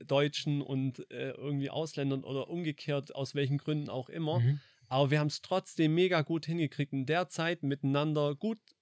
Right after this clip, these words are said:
Speaker 1: zu leben, so.
Speaker 2: Ja.
Speaker 1: Und es wirklich auch, dass es, ich hatte auch so das Gefühl, wir waren echt gut zusammengeschweißt.
Speaker 2: Ja.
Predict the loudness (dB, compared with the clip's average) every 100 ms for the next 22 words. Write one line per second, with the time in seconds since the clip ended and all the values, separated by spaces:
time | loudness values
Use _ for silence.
0 | _ -2 2 4 2 -4 -8 -12 -14 _
1 | _ -4 -4 -4 2 4 4 4 2 2
2 | 0 -2 0 0 0 -4 -6 _ 0 2
3 | 2 2 2 0 0 0 0 2 4 4
4 | 0 -2 -6 -8 -8 -4 -2 -2 -2 -4
5 | -4 -6 -6 -10 -16 -4 -2 -2